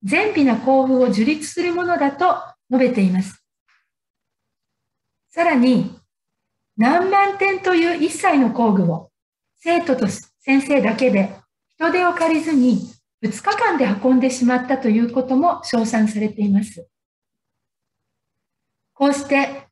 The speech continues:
素晴らしい学び舎が完成しましたが、この十一年後には戦争に突入してしまいました。諸生徒たちは、勤労奉仕、防空訓練、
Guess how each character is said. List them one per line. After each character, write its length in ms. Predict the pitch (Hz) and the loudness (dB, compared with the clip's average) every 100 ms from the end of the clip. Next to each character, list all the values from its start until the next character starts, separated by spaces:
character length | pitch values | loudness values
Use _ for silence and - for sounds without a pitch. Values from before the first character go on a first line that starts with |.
| _ | _
素 120 | - | -2
晴 100 | 269 | 2
ら 120 | 330 | 2
し 140 | 339 - | 0 0
い 240 | 359 285 | 0 2
学 280 | 233 262 269 | 2 2 4
び 60 | 269 | 2
舎 120 | 269 | 2
が 120 | 262 | 0
完 220 | 269 269 | 0 0
成 160 | 277 285 | 0 -2
し 140 | 294 | -2
ま 120 | 294 | -2
し 120 | 302 - | -2 -2
た 100 | 240 | 0
が、 380 | 233 202 - - _ _ | 0 -2 -6 -18 _ _
こ 140 | - 262 | 0 2
の 300 | 311 302 208 | 2 0 0
十 240 | 277 320 | 2 2
一 220 | 349 330 | 0 -2
年 200 | 339 339 | -2 -2
後 120 | 320 | -2
に 180 | 330 269 | 0 0
は 340 | 226 190 170 - _ _ _ | 0 -2 -4 -14 _ _ _
戦 220 | 226 269 | 2 2
争 260 | 277 330 | 2 0
に 260 | 320 320 - | 0 -2 -4
突 260 | - - 254 | -6 -2 2
入 220 | 262 262 | 4 2
し 100 | - | 0
て 100 | 254 | -4
し 120 | 254 | 0
ま 140 | 240 | 2
い 60 | 233 | 2
ま 140 | 233 | 0
し 80 | 233 | -2
た。 280 | - 175 - _ _ _ _ _ _ _ _ _ _ _ _ | -6 -10 -12 _ _ _ _ _ _ _ _ _ _ _ _
諸 120 | - 254 | -4 0
生 200 | 311 330 | 0 0
徒 140 | 294 | 0
た 140 | 277 | -2
ち 160 | 240 214 | -2 0
は、 340 | 208 190 - _ _ _ _ | 0 -2 -6 _ _ _ _
勤 320 | 285 339 349 | 0 0 2
労 240 | 339 339 | 2 2
奉 240 | 339 330 294 | 0 0 -2
仕、 380 | - 196 180 - _ _ _ _ - | -2 -4 -4 -8 _ _ _ _ -6
防 280 | 190 294 302 | 0 2 2
空 220 | 311 302 | 2 0
訓 320 | 302 294 269 | 2 2 2
練、 260 | 202 175 | 2 0